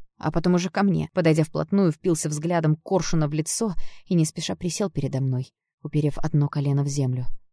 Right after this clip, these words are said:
«Ну, Рита». Я только успела заметить, как на этом сильном колене натянулась джинсовая ткань брюк. А парень уже поймал мою лодыжку и сомкнул на ней длинные горячие пальцы, наверняка мечтая, чтобы вместо лодыжки они оказались на моей шее.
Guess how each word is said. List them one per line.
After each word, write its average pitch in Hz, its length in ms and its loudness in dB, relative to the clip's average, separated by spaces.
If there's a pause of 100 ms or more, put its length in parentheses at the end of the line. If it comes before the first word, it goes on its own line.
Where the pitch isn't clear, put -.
(300)
«Ну, 139 460 2
Рита». - 540 -6 (680)
Я 160 220 2
только 160 280 0
успела 160 420 2
заметить, 160 460 0
как - 180 -4
на 151 100 2
этом 147 160 0
сильном 156 360 -2
колене 160 400 0
натянулась 151 520 0
джинсовая 151 480 -2
ткань 156 300 0
брюк. 147 380 -4 (760)
А - 80 -12
парень 160 320 4
уже 139 140 0
поймал 147 380 2
мою 143 160 4
лодыжку 147 420 0
и 139 60 0
сомкнул 156 420 0
на 151 80 2
ней 147 180 2
длинные 147 400 2
горячие 143 420 -4
пальцы, 156 500 -6
наверняка 156 400 0
мечтая, 143 340 -4
чтобы 135 240 -6
вместо 139 300 -2
лодыжки 135 520 -6
они 143 180 2
оказались 147 420 -2
на 151 80 0
моей 147 260 2
шее. 147 440 -4